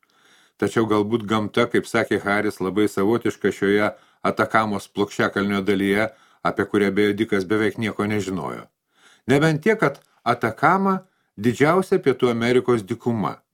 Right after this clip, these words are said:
kad ji driekiasi nuo Ramiojo vandenyno krantų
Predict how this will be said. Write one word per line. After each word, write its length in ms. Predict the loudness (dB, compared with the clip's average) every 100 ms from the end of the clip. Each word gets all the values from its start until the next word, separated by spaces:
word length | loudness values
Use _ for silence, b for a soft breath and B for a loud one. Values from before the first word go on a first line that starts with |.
| -8
kad 200 | -4 -2
ji 80 |
driekiasi 640 | 0 2 2 2 0 -2 -4
nuo 260 | -2 -2 0
Ramiojo 400 | 0 0 -2 -2
vandenyno 540 | -2 0 0 0 -2 -4
krantų 520 | -2 -4 -2 0 0